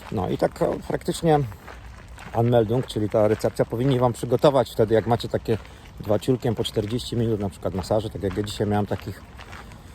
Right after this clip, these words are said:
żeby was nie skłamać, raz, dwa, trzy, cztery, pięć, nie? W tym dwa były ciurkiem, jeden, drugi,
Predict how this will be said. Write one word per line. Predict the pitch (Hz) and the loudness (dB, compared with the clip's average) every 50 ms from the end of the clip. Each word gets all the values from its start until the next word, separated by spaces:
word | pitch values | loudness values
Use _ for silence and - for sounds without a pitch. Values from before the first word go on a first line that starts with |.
| - - - - - - - - - | -18 -18 -18 -18 -18 -18 -18 -18 0
żeby | - 180 156 165 147 | 2 4 4 6 6
was | 160 143 143 | 6 6 6
nie | 147 | 4
skłamać, | 127 - - 156 127 117 110 107 110 | 2 4 6 4 6 6 4 2 2
raz, | 147 147 147 135 117 113 | 4 4 4 4 2 -2
dwa, | 113 117 123 135 135 139 127 117 - - | -2 2 4 4 4 4 2 0 -4 -10
trzy, | - - - - - 156 147 139 123 117 107 - - | -10 -8 -8 0 4 4 6 6 4 2 -4 -10 -14
cztery, | - - - - - 151 139 139 139 139 127 143 143 143 139 117 - - - - - - - - | -12 -12 -12 -2 2 4 6 8 8 8 6 6 4 4 2 -2 -8 -14 -16 -18 -18 -18 -4 4
pięć, | - 170 127 107 92 - - - - - - - - - - - - - - - - - - - - - - - - | 6 6 6 6 2 -2 -6 -10 -14 -16 -18 -18 -20 -20 -20 -20 -20 -20 -18 -18 -18 -18 -18 -18 -18 -18 -16 -6 0
nie? | 113 113 131 143 139 - - - - - - - - | 4 4 4 4 2 -2 -8 -16 -18 -18 -18 -18 -16
W | - | -2
tym | - 143 123 117 | 0 2 2 2
dwa | 98 131 143 143 | 6 6 6 6
były | 139 147 147 156 151 | 6 4 2 2 2
ciurkiem, | - - 151 151 - - 180 196 202 190 156 - - | 2 0 0 0 0 0 2 2 2 2 0 0 0
jeden, | 131 131 113 127 123 | 0 2 2 2 2
drugi, | 120 147 165 165 185 208 190 | 4 2 4 4 6 4 4